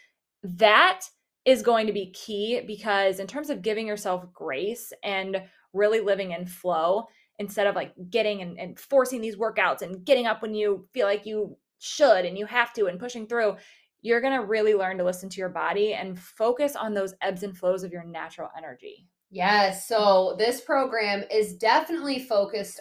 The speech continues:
Speaker 2: on helping you fill that void, but also it's still focused on your health.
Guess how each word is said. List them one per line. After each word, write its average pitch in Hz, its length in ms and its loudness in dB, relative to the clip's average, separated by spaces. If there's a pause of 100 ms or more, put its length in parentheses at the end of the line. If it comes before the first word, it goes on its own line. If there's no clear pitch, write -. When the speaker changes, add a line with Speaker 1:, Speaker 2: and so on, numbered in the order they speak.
Speaker 2:
on 180 460 -4 (400)
helping 254 420 2
you 269 360 2
fill 226 220 0
that 202 240 0
void, 185 460 0
but 208 180 0
also 330 360 0
it's 415 240 -2
still 403 320 0
focused 359 360 0
on 311 160 0
your 277 100 -2
health. 269 460 -2